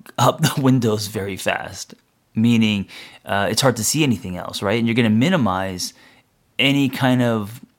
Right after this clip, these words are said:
I don't know, things that annoy you perhaps, um, because the, you're, you're on cloud nine and the feeling's good. Also, in the beginning, there's also this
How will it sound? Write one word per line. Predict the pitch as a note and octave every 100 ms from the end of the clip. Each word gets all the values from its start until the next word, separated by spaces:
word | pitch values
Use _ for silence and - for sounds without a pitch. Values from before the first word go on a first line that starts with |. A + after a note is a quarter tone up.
| _ _ -
I | C3
don't | A2+
know, | F#2+ G2+ G#2+
things | C#3 B2
that | A#2+
annoy | G#2 G#2 A2
you | A#2+ A#2+ A#2
perhaps, | A2+ A#2+ B2+ A#2+ A#2 A2+ - - - - _ -
um, | G#2 G2+ G2+ G2+
because | A#2 B2+ B2 A2+ -
the, | A2+ A2+
you're, | A#2 A#2 G#2
you're | A2+
on | B2 B2
cloud | A#2+ B2+ A#2
nine | A#2 B2+ C3
and | G#2+
the | G2
feeling's | - B2 C#3 A#2+ F2
good. | - F2+ - - - - -
Also, | F#3 F3 - G#2 G#2+ -
in | A#2+
the | A2+
beginning, | A#2 F#3+ D3+ G#2+ A2+ - _ _ _ _ _ _ _ _ _ _
there's | C3 C3+
also | E3+ D#3+ D#3+
this | C3 C3+ -